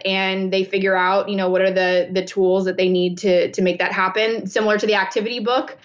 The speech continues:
right? Where do you need help from? How do you get that help? How do you, you know, get creative when you have adults telling you you're too small or it's too expensive, right? Or you can't do it. And it's, I, I think, a great story that all of us can learn from, adults and children.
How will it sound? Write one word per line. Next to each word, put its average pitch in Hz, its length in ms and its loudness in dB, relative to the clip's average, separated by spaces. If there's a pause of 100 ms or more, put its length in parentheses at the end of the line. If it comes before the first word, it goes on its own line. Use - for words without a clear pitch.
(280)
right? 220 440 0
Where 208 220 0
do 208 60 -6
you 214 60 -6
need 196 180 -4
help 262 300 -2
from? 240 320 0
How 214 120 0
do 190 80 -4
you 185 80 -2
get 214 220 -4
that 208 180 0
help? 208 460 -2 (240)
How 208 200 0
do 208 120 -2
you, 208 580 0
you 202 120 0
know, 180 240 2
get 196 340 0
creative 202 500 2
when 196 140 -2
you 190 80 -2
have 185 260 0
adults 185 380 0
telling 190 340 -2
you 190 120 2
you're 185 200 2
too 208 180 -2
small 208 480 2
or 170 120 2
it's 170 140 -4
too 196 180 -2
expensive, 196 840 0 (360)
right? 196 400 2
Or 185 500 2
you 202 100 -2
can't 220 260 -2
do 240 180 0
it. 156 320 -2
And 196 300 0
it's, 190 260 -4
I, 185 140 2
I 196 140 0
think, 208 140 0
a 190 60 2
great 196 240 0
story 185 320 0
that 180 220 0
all 226 180 4
of 208 60 0
us 185 260 -2
can 220 160 -6
learn 180 240 -2
from, 190 460 -4
adults 185 400 -2
and 196 260 0
children. 190 560 -2